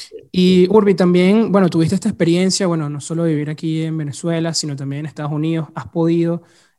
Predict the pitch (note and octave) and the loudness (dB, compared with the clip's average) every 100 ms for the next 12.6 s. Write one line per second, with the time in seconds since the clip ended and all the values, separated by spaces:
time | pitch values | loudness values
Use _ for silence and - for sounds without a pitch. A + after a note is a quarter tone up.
0 | - C#3+ C3+ C3 C3+ D3 D#3 D#3+ D#3+ E3 | -12 -8 -8 -8 -4 0 2 2 2 -2
1 | D3 D3+ D3+ D3+ D3 C#3+ D3 D#3+ F3+ F#3 | -2 -4 -4 -4 -4 -2 -2 2 2 2
2 | D#3+ - - C3 - C#3 - F3 F3+ F#3 | -2 -10 -20 -20 -16 -8 -4 -2 2 2
3 | D#3+ E3 D#3+ C#3+ D3 C#3 D3+ D#3 D3 C#3 | 0 -2 -4 -4 -8 -8 -6 -6 -6 -4
4 | E3 D3 D#3 D3+ D#3 C#3 F3 E3+ D#3+ C#3 | -4 -4 -6 -6 -8 -6 -4 -2 -4 -6
5 | C#3 D3 D3 D#3 D#3+ D#3 E3+ D#3 E3+ E3+ | -6 -6 -4 -4 -4 -2 -2 -2 -6 -8
6 | F3+ _ _ _ _ _ F3 F3+ G3+ - | -10 _ _ _ _ _ 0 0 -2 -6
7 | D#3 D3+ C#3+ C#3 - E3 D#3 F3 G#3 F#3+ | -8 -6 -6 -8 -6 -4 0 2 2 0
8 | D#3 F3+ - F3 D#3+ E3+ E3+ F3+ F#3+ F#3 | -4 -4 -4 -4 -2 0 0 0 -2 -2
9 | G#3 - D#3+ F3 D3+ C#3+ D#3 D#3 D#3 G3 | -6 -6 -8 -6 -6 -4 -2 -2 -2 -6
10 | E3 E3+ F#3 D#3 C#3+ C#3+ C#3+ D#3+ E3+ E3+ | -4 -4 -4 -4 -4 -6 -6 -8 -6 -8
11 | F3 C#3 B2+ - E3 C3 A#2+ D3+ D3+ C#3 | -6 -8 -6 -2 -2 -2 -6 -6 -6 -6
12 | C#3+ C#3+ E3+ D#3 D#3 C#3 | -8 -8 -10 -6 -6 -6